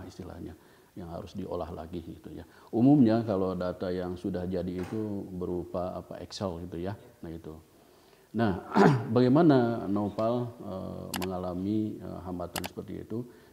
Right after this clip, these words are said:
Caranya adalah kalau Nopal ingin tetap mendapatkan data primer,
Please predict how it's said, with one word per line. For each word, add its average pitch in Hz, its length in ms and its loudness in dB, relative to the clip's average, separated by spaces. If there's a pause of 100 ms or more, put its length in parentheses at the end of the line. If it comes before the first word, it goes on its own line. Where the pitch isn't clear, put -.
Caranya 98 480 4
adalah 90 480 -4 (560)
kalau 123 720 6 (240)
Nopal 90 960 -4
ingin 98 240 -2
tetap 98 640 -4
mendapatkan 95 560 -2 (480)
data 92 320 -4
primer, 98 560 0